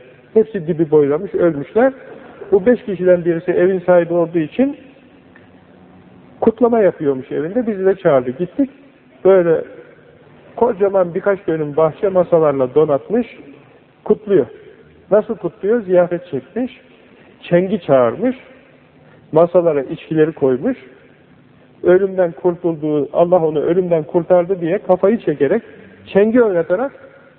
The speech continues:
efendim sağ kaldığını kutluyor. Bir de gelmiş bana diyor ki, "Hocam içki getirelim mi size?" Cahilliğe bak. Dedim ki, "İçki haram." Anladım yani bir şeyden haberleri olmadığını.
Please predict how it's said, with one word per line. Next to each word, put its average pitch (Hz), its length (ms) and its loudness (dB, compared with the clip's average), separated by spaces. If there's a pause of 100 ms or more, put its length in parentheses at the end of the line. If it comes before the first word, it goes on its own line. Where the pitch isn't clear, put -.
(100)
efendim 185 420 2
sağ 226 140 2
kaldığını 165 420 -2
kutluyor. 120 400 -10 (2000)
Bir 214 80 2
de 247 80 6
gelmiş 233 400 -2
bana 214 240 2
diyor 262 220 0
ki, 240 260 -4 (600)
"Hocam 185 360 2
içki 180 220 -6
getirelim 160 480 0
mi 120 200 -4
size?" 113 220 -10 (480)
Cahilliğe 156 520 0
bak. 110 100 -10 (1300)
Dedim 143 180 0
ki, 156 140 -6
"İçki 165 320 0
haram." 156 380 2 (800)
Anladım 147 420 0
yani 120 280 -4
bir 135 60 -12
şeyden 131 280 0
haberleri 127 460 -2
olmadığını. 127 540 -2